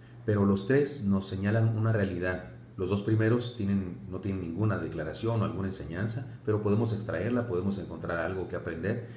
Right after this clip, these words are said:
Y en el último sí se presenta un contraste que vale la pena considerar.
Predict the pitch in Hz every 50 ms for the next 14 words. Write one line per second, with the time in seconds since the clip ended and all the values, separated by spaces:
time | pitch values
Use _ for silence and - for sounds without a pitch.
0 | - - - - - - - 120 113 117 127 143 - - 135 127 120 117 113 123
1 | 113 117 113 110 104 98 - 113 110 110 107 107 - 107 104 101 101 104 101 101
2 | - 98 90 - 90 85 87 95 92 85 - - 92 90 90 - - 82 78 -
3 | 80 76 73 73 73 73 - -